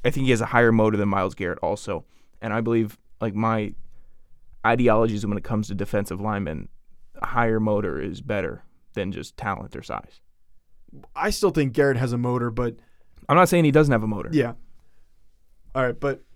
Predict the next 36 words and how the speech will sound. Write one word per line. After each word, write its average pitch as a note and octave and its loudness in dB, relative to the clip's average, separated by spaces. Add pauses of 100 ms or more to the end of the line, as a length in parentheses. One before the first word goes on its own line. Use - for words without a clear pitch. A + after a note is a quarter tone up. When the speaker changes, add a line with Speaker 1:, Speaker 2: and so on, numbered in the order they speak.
(120)
Speaker 2:
regardless, E3+ 0 (720)
that C#3+ 2
is C#3 -2
it D3+ 2
for C#3 4
this D3 2
week's D#3+ -2
edition C#3+ -2
of C3+ 0
Get C#3+ 2
to C#3+ -4
the B2 -4
Point. C#3 -6
Thank C3 6
Speaker 1:
Thank - -12
Speaker 2:
you B2+ -6
f-, - -18
what, C#3 -2
Speaker 1:
yeah, C3 0
Speaker 2:
what? F3 -6 (100)
Speaker 1:
thank B2+ 2
you A#2+ 0
for B2+ -4
the A2+ -2
D A#2 2
Ms. A#2+ -4
Speaker 2:
Oh, D#3 8
yes, D3 4
thank D3+ 2
you D3 -4
so D3+ -2
much D3+ 0
for C#3 -6
D C#3 -2
Ming C#3 -2
us. C3+ -2